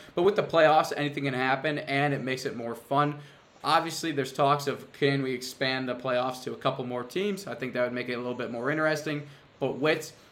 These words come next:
let's go through a couple initial thoughts on this upcoming season, and then we'll break down the conferences real quick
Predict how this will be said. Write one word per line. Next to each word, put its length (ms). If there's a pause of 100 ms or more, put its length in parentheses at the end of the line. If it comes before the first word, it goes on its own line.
(260)
let's 180
go 220
through 300
a 100
couple 340
initial 380
thoughts 580
on 240
this 160
upcoming 380
season, 400
and 160
then 140
we'll 100
break 260
down 200
the 60
conferences 680
real 160
quick 320